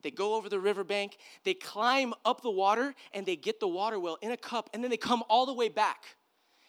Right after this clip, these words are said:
and they give it to David. And I never understood why David would do this. But he pours the water out and says, "This is my God's water.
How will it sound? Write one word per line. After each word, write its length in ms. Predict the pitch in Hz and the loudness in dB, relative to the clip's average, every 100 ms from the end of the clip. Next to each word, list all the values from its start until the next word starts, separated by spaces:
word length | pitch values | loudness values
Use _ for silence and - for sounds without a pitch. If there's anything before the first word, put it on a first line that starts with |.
| _ | _
and 100 | 196 | -10
they 80 | 196 | -8
give 200 | 165 190 | -6 -6
it 80 | 202 | -6
to 80 | 185 | -6
David. 360 | 175 151 110 - _ - | -6 -6 -10 -18 _ -6
And 100 | 208 | -4
I 60 | |
never 260 | 233 269 320 | -4 -4 -4
understood 560 | 320 277 - - 220 | -6 -6 -6 -6 -6
why 240 | 190 175 160 | -4 -4 -4
David 360 | 151 143 160 | -6 -8 -8
would 160 | 160 175 | -12 -12
do 160 | 208 208 | -14 -14
this. 400 | 107 - - - _ - - _ | -16 -14 -14 -16 _ -20 -20 _
But 100 | 175 | -8
he 140 | - 175 | -8 -10
pours 560 | - - 180 214 240 | -14 -10 -6 -6 -8
the 140 | - 160 | -10 -10
water 360 | 143 147 139 | -6 -8 -8
out 220 | 127 104 - _ _ _ _ _ _ - - - | -12 -12 -16 _ _ _ _ _ _ -20 -20 -10
and 80 | |
says, 420 | 135 160 143 127 - _ _ _ _ _ _ _ _ _ _ _ _ _ | -6 -2 -2 -6 -12 _ _ _ _ _ _ _ _ _ _ _ _ _
"This 280 | 143 190 - | -6 -6 -6
is 100 | 180 | -10
my 220 | 175 170 | -12 -14
God's 520 | 120 160 143 120 101 | -12 -6 -6 -6 -12
water. 320 | 120 107 90 | -14 -14 -16